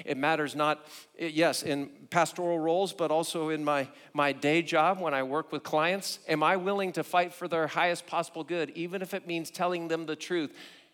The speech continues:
to the, to the risk of actually being fired? I actually tell my clients that early on in the engagement. I say, "If at some point in our working together, you don't wanna fire me, then I'm probably not doing my job."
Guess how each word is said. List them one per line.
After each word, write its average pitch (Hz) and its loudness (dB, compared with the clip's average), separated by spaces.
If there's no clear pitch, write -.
to 170 0
the, 151 -2
to 170 -6
the 147 -4
risk 143 -2
of 127 -6
actually 139 0
being 127 -6
fired? 123 0
I 117 0
actually 127 -4
tell 123 -6
my 113 -6
clients 107 -8
that 107 -2
early 110 -4
on 98 -4
in 95 -6
the 95 -8
engagement. 90 -10
I 135 2
say, 117 -4
"If 160 0
at 156 -2
some 202 0
point 175 0
in 156 -2
our 156 4
working 156 0
together, 131 0
you 160 0
don't 175 4
wanna 165 2
fire 165 4
me, 202 -2
then 156 0
I'm 156 2
probably 160 0
not 147 0
doing 143 -2
my 131 0
job." 113 -2